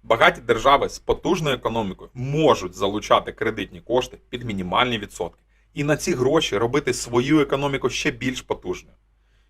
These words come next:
Бідні держави змушені брати кредити під кінський відсоток для того, щоб хоч якось втриматись на плаву і не оголошувати дефолт. Але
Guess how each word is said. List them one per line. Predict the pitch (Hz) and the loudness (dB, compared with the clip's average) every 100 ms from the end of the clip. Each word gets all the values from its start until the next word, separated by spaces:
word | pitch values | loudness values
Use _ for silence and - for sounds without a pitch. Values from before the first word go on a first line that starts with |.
| _ _ | _ _
Бідні | 117 170 165 | -6 -4 -4
держави | 147 123 117 - - _ _ | -2 -2 0 -2 -4 _ _
змушені | 110 104 147 139 107 90 | -14 -6 -2 -2 -4 -6
брати | 92 117 - | 2 2 2
кредити | 90 104 113 104 - | -6 -8 -6 -8 -8
під | - - _ | -18 -20 _
кінський | 170 180 175 | -10 -6 -6
відсоток | 151 - 95 - - _ _ - | -6 0 -2 -2 -16 _ _ -4
для | 107 | 0
того, | 139 123 | 0 0
щоб | 107 - | -2 -6
хоч | - - - | -10 -8 2
якось | 147 151 - | 2 2 -4
втриматись | _ 117 110 - - | _ -2 -2 -4 -8
на | 90 | -10
плаву | - 92 143 - _ _ | -4 -2 -2 -8 _ _
і | - | -4
не | 135 | 0
оголошувати | 107 95 101 117 123 101 98 | 2 2 2 2 2 -2 -4
дефолт. | 87 - - _ _ _ _ _ _ | -8 -10 -16 _ _ _ _ _ _
Але | 120 123 | 2 2